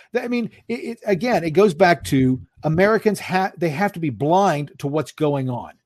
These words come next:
If they're not paying attention on a daily basis of what this government is doing, not only here,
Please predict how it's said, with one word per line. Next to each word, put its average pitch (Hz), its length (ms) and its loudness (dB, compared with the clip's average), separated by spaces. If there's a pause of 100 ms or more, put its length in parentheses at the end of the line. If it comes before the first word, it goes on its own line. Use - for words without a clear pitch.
(240)
If 156 120 -4
they're 151 120 0
not 214 240 0
paying 202 200 0
attention 156 420 -2
on 139 120 -6
a 123 60 -6
daily 175 380 0
basis 127 440 -4
of 98 140 -10
what 185 240 0
this 175 160 -2
government 151 400 -2
is 107 120 -6
doing, 110 460 0 (300)
not 330 160 0
only 233 160 6
here, 165 400 -2